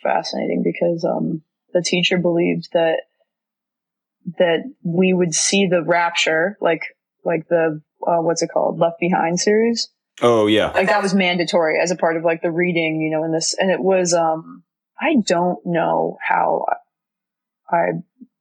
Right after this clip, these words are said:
Speaker 1: made it out of there when I think about all this. Yeah, again, thank God for art and,
Speaker 2: Yeah.
Speaker 1: uh, the internet. But,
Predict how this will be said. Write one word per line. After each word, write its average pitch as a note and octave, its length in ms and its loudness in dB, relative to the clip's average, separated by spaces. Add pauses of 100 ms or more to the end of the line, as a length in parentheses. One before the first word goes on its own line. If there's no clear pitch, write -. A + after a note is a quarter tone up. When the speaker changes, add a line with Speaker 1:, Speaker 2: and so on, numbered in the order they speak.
Speaker 1:
made E3+ 280 2
it E3 140 0
out E3 180 -2
of D#3+ 100 -4
there E3+ 240 0
when E3 140 -2
I E3+ 120 -2 (420)
think E3 160 -4
about E3+ 220 -2
all F3 140 0
this. E3 260 -4 (960)
Yeah, G3 280 2
again, F3 340 2
thank F#3+ 220 0
God F3 260 0
for - 280 0
art E3+ 280 0
and, F#2 240 0 (560)
Speaker 2:
Yeah. F#2+ 260 4
Speaker 1:
uh, F#2 380 -2
the F#2 80 0
internet. F3 480 0
But, F#3+ 160 2